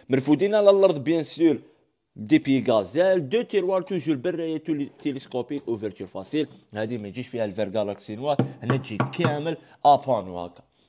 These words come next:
نزيدو نروح نشوفوا على بركه الله ل-،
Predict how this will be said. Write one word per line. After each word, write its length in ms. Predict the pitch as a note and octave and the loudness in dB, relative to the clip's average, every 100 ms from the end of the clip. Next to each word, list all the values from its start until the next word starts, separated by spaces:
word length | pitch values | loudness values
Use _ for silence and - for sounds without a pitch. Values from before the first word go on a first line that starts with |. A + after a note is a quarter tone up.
| - | -6
نزيدو 300 | A#2 F3 G3+ | -2 0 0
نروح 240 | G3 G3 | -2 -2
نشوفوا 440 | F#3 E3 F3+ G3 G3 - - | -4 -4 -4 -2 -2 -4 -2
على 180 | C3+ E3+ | 2 4
بركه 520 | F3 F3 F3 E3 E3+ | 4 0 -2 -4 -4
الله 340 | D#3+ G3+ G#3+ - - _ - | 2 8 8 6 -10 _ -4
ل-، 240 | D#3 F#3 | 2 2